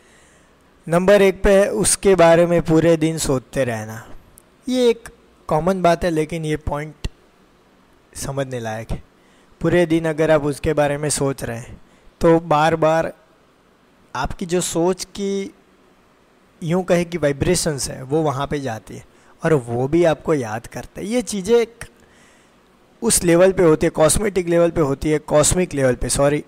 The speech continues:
उस लेवल पे होती है जिसके कारण हमें पता नहीं लगता।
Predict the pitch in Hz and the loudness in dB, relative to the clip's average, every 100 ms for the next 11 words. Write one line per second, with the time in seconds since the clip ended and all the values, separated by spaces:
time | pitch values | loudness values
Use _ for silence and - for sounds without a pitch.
0 | _ - 208 196 170 170 165 127 120 139 | _ -6 -4 2 4 4 0 -4 -4 -8
1 | 147 - 226 214 165 170 202 208 240 - | -6 -6 -4 -2 0 0 -2 -4 -4 -2
2 | 151 175 170 139 120 113 131 | -2 0 -2 -4 -6 -10 -12